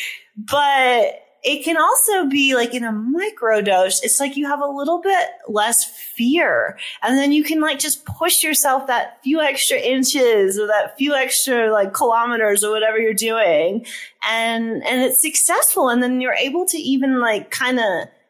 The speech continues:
like, once you've done it once, kinda access that space again is one of the interesting things that my sources were telling me. And that, you know, we've heard this from, uh, cannabis, right? And, and there's this idea of runner's high too. Um,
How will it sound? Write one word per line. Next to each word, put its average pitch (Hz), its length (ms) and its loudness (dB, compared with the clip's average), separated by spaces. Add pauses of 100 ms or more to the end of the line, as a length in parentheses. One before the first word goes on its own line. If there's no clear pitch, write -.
(120)
like, 233 180 -2
once 285 240 0
you've 262 140 -2
done 262 160 0
it 269 120 0
once, 233 400 0
kinda 247 220 -2 (100)
access 233 440 -2
that 202 200 0
space 190 320 0
again 156 580 -4
is 160 200 -2
one 170 480 -4
of 170 60 -4
the 170 120 2
interesting 151 600 0
things 139 420 0
that 135 400 0
my 143 260 -4
sources 156 600 0
were 135 60 -16
telling 156 440 -2
me. - 240 -10 (140)
And 160 240 -8 (580)
that, 196 440 0
you 247 100 4
know, 240 580 2 (220)
we've 285 220 0
heard 320 240 -2
this 320 180 0
from, 220 560 -2 (240)
uh, 202 300 0
cannabis, 196 640 0
right? 196 320 0
And, 202 220 -4
and 220 200 0
there's 220 140 0
this 226 180 0
idea 226 300 0
of 175 140 -10
runner's 202 360 -8
high 156 380 -2
too. 202 640 2
Um, 147 360 -4